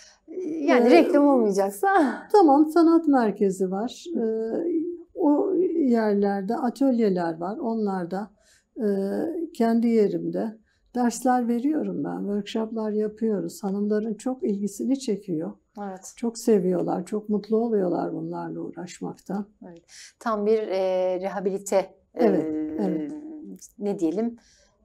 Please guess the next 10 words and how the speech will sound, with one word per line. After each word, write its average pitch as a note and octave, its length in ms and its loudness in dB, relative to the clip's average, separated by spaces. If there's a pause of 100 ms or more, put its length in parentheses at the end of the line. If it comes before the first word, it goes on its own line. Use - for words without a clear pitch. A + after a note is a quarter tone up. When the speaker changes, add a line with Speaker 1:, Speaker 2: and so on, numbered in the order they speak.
Speaker 1:
e, - 600 -14
sebebi A3+ 440 4
mi G3+ 180 0
diyelim, E3 440 -2 (220)
rehabilite G3 400 -4
olmak G3 380 -4
için, F#3 220 -8
e, - 540 -18 (420)
ne A3 120 -2
bileyim, F3 320 -6